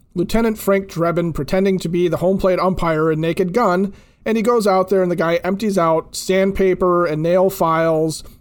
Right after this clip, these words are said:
and globs of goop and everything out of his pants and out of his hat and out of his glove, and Frank's like, "Yep, he's clean," you know, and, and you have Leslie Nielsen playing that role. So you're gonna have, I think, some inconsistency there for starters.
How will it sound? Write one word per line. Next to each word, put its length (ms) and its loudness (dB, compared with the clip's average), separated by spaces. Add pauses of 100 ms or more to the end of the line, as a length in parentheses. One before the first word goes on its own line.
(120)
and 160 -4
globs 440 0
of 180 -4
goop 320 2
and 100 0
everything 420 -2
out 220 0
of 120 2
his 340 -4 (340)
pants 400 0
and 80 0
out 160 0
of 60 -4
his 120 -6
hat 320 2
and 60 -6
out 140 0
of 60 -6
his 120 -4
glove, 520 0 (440)
and 220 0
Frank's 240 -2
like, 260 -2
"Yep, 220 -2
he's 160 -4
clean," 540 -2 (160)
you 100 -2
know, 300 0
and, 120 0
and 160 -2
you 100 2
have 120 2
Leslie 260 2
Nielsen 380 0
playing 280 0
that 180 2
role. 260 -4 (300)
So 120 -4
you're 80 0
gonna 140 0
have, 260 0
I 120 0
think, 180 -2 (380)
some 180 0
inconsistency 800 0
there 320 -2
for 240 -8
starters. 440 -2